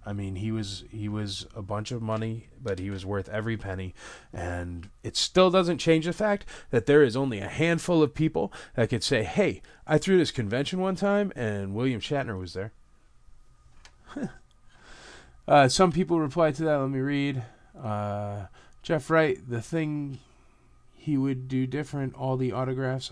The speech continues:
on Mike's eBay were Star Wars. Fantastic, rare U S signers this year.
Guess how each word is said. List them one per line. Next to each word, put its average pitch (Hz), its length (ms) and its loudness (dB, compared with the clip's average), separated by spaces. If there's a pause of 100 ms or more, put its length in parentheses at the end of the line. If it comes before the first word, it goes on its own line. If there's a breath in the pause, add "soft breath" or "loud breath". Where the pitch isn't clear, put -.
on 117 180 -6
Mike's 127 360 -6 (100)
eBay 120 400 -2
were 104 180 -6
Star 135 400 -4
Wars. 80 440 -10 (360 loud breath)
Fantastic, 135 800 -4
rare 123 300 2
U 123 260 0
S 123 160 0
signers 117 520 -4
this 101 220 -8
year. 73 240 -12